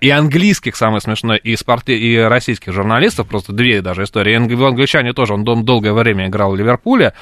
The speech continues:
его, м, э, спрашивали, «Как вас правильно?» Он, э, что-то неразборчиво отвечал, ну, там такая с-, фамилия маленькая,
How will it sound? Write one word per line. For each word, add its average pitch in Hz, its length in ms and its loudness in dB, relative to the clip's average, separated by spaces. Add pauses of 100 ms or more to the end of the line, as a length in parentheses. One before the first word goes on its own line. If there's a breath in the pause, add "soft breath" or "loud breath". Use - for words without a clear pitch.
(340 loud breath)
его, 123 500 2
м, 104 300 -6
э, 104 500 0
спрашивали, 143 460 -2
«Как 131 320 -2
вас 104 180 -2
правильно?» 202 520 2
Он, 123 280 0
э, 117 200 2
что-то 117 420 0
неразборчиво 120 840 0
отвечал, 190 500 2
ну, 117 140 0
там 95 220 -10
такая 92 280 -8
с-, - 80 -18 (340)
фамилия 107 320 2
маленькая, 110 480 -2